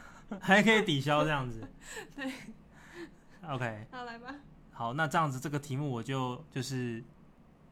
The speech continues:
Speaker 1: 交给小小白们回答了。<laughs>
Speaker 2: 好，那我们接下来看一下，既-，既然就是大家要帮我回答。
Speaker 1: 等一下，我想要听小白，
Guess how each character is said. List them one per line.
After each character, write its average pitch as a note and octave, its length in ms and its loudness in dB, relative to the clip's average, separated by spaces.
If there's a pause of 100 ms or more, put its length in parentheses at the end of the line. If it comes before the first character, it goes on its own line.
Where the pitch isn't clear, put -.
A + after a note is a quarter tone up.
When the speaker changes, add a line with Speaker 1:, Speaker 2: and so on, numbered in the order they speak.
(200)
Speaker 1:
交 D3 160 6
给 C#3 120 2
小 C#3+ 100 0
小 C3+ 140 -2
白 A#2+ 100 -2
们 A#2 140 -6
回 A#2 120 -6
答 A2 200 -12
了。 A2 100 -16 (520)
<laughs> A#3+ 1200 2 (1800)
Speaker 2:
好， A3+ 340 -6 (240)
那 D#4+ 140 0
我 B3 60 -2
们 A3+ 140 -6
接 B3 140 -6
下 C4 60 0
来 A#3 100 -2
看 B3 240 -6
一 A3+ 40 -8
下， A3 280 -8
既-， G#3+ 240 -10 (180)
既 C4 120 -8
然 G#3 200 -4
就 G#3 120 -10
是 G#3+ 160 -12
大 A3 120 -10
家 G#3 260 -10 (140)
要 G#3+ 180 -8
帮 - 0 -
我 - 0 -
回 G#3+ 60 -14
答。 G#3+ 80 -4
Speaker 1:
等 F#3 120 6
一 F#3 40 4
下， F#3+ 340 2 (180)
我 D3+ 120 0
想 D3 160 2
要 C#3+ 180 2
听 C3+ 380 -8 (560)
小 B2 220 -4
白， A2 300 -8